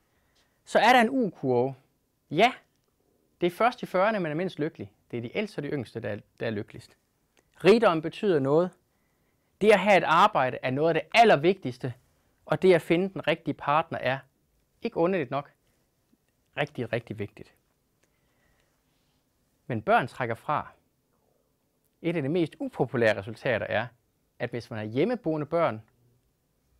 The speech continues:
så er ens lykke ikke gjort. Uanset at vi elsker vores børn, faktisk jo mere vi elsker vores børn, jo mere bekymrer vi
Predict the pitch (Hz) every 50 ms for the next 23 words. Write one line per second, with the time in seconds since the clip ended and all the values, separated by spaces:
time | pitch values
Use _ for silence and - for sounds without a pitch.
0 | _ _ _ _ _ _ _ _ _ _ - - 170 160 160 165 160 143 131 -
1 | - 127 131 143 - 98 - _ _ _ _ - - 135 135 - _ - 90 82
2 | 64 - - - _ _ _ _ _ _ _ _ _ _ _ _ _ _ _ _
3 | _ _ _ _ _ _ _ _ _ _ _ _ _ _ - 240 254 269 226 185
4 | 170 - - 220 202 160 - - - - 156 147 135 143 151 - - 196 202 220
5 | 208 - - 127 101 101 95 101 - - - 120 110 95 82 80 - _ _ _
6 | _ _ _ _ _ _ - 190 196 190 - 139 - - 117 117 127 139 160 190
7 | 220 247 262 262 196 160 - 147 165 175 - - 123 110 107 107 - - 139 131
8 | 120 117 - _ _ _ _ _ - 175 180 170 170 170 185 202 220 214 - -
9 | - - 214 208 156 107 85 - - 92 92